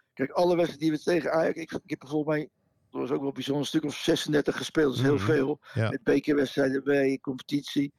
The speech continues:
Speaker 1: En het was altijd wel bijzonder. En, en zeker thuis was altijd wel oké. En uit,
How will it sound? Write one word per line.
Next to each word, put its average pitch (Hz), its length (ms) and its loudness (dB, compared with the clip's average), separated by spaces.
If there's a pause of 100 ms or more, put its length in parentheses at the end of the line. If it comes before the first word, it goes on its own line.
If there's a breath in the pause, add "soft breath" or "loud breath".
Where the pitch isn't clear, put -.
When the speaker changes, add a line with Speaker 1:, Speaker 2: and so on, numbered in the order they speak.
(240)
Speaker 1:
En - 80 -20 (120)
het 135 100 4
was 147 140 0
altijd 165 220 4
wel 160 80 4
bijzonder. 151 600 0
En, 143 200 0
en 139 240 -8
zeker 160 400 0
thuis 170 520 0
was 151 140 0
altijd 151 240 -2
wel 151 260 2
oké. 160 240 0 (340)
En 131 160 -10
uit, 151 440 -4